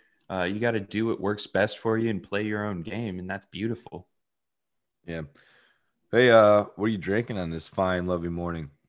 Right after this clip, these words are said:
Speaker 1: Ooh, I've got a delicious, I, I was just telling you about it, but I'll show you again. The, uh,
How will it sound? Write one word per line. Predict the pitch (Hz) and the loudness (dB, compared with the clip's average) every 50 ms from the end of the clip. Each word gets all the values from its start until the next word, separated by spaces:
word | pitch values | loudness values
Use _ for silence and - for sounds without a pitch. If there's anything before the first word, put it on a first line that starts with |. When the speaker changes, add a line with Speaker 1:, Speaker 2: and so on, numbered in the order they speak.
| _ _ _ _ _ _ _ _ _ _ _ | _ _ _ _ _ _ _ _ _ _ _
Speaker 1:
Ooh, | 147 151 151 110 101 | -6 -4 -4 -2 -4
I've | 101 104 - | -6 -4 -2
got | 139 127 120 | 0 0 2
a | 120 113 110 107 98 85 | 4 4 4 4 2 0
delicious, | 101 107 113 113 107 107 117 131 143 139 - - 82 73 71 - - - - | -2 -2 -2 -2 0 2 2 2 2 2 0 -4 -6 -6 -6 -8 -10 -8 -8
I, | 101 98 92 | -6 -6 -4
I | - 101 | -4 -4
was | 101 104 104 | -6 -6 -8
just | 113 117 - - | -8 -12 -12 -8
telling | - 107 113 117 113 110 | -6 -6 -4 -4 -6 -6
you | 101 | -8
about | 90 85 87 87 85 | -8 -6 -6 -6 -6
it, | 85 82 - - | -8 -10 -10 -12
but | 85 85 | -10 -8
I'll | 87 95 | -8 -8
show | 98 - - 113 | -10 -8 -8 -8
you | 107 101 95 | -6 -6 -8
again. | 90 87 95 101 104 104 95 90 | -8 -8 -8 -8 -6 -6 -8 -8
The, | 90 92 92 | -8 -8 -8
uh, | 87 87 82 78 | -6 -6 -6 -6